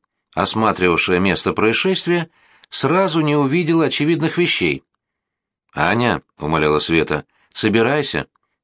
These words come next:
Ты же всегда говорила, что любишь Сеню. Так уважай его последнюю волю. И потом, может, Нина тебе пенсию назначит?» «С какой стати?» —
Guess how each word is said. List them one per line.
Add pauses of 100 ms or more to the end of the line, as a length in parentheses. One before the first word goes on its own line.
Ты
же
всегда
говорила,
что
любишь
Сеню. (440)
Так
уважай
его
последнюю
волю. (580)
И
потом,
может,
Нина
тебе
пенсию
назначит?» (960)
«С
какой
стати?» —